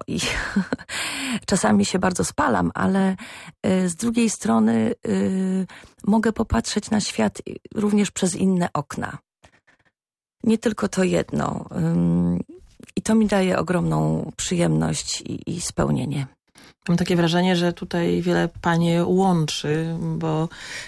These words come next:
Speaker 2: e, pani Ka-, Katarzyna Gębarowska też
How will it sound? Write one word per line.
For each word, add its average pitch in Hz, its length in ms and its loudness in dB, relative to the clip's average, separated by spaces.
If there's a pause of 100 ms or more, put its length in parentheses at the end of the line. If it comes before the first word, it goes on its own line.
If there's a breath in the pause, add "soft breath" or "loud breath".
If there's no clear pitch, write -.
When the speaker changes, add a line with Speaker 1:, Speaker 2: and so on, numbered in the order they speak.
Speaker 2:
e, 156 160 0
pani 160 220 0
Ka-, 160 260 2
Katarzyna 160 600 2
Gębarowska 165 500 2
też - 440 -2